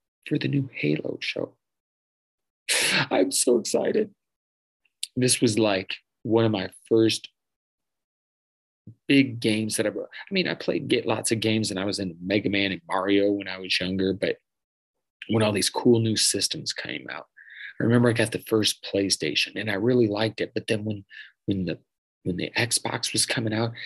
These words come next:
it was like you were either a P S two guy or an Xbox guy. And I was like, "I like the P S,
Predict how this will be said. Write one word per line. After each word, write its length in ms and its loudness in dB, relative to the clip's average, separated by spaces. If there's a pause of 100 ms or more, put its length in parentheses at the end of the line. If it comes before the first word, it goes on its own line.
(180)
it 40 0
was 140 2
like 220 0
you 60 -4
were 140 2
either 280 0
a 60 -2
P 220 -2
S 200 2
two 260 0
guy 260 2
or 140 2
an 60 -8
Xbox 580 -4
guy. 260 -2
And 140 -2
I 60 -2
was 140 -2
like, 140 0
"I 60 2
like 220 0
the 80 -12
P 220 0
S, 160 -2